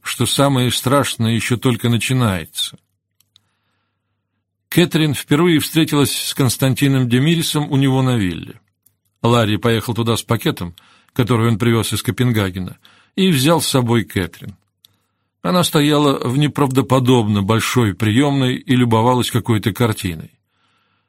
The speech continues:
В это время отворилась дверь, и на пороге появился Демирис.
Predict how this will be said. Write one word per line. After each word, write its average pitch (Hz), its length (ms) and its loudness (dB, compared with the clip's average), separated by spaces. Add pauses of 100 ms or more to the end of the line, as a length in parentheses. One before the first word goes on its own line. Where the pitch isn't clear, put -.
(120)
В - 60 -6
это 127 180 2
время 127 340 4
отворилась 117 560 2
дверь, 135 360 0 (440)
и 113 80 -2
на 123 120 4
пороге 139 300 2
появился 143 540 2
Демирис. 113 720 0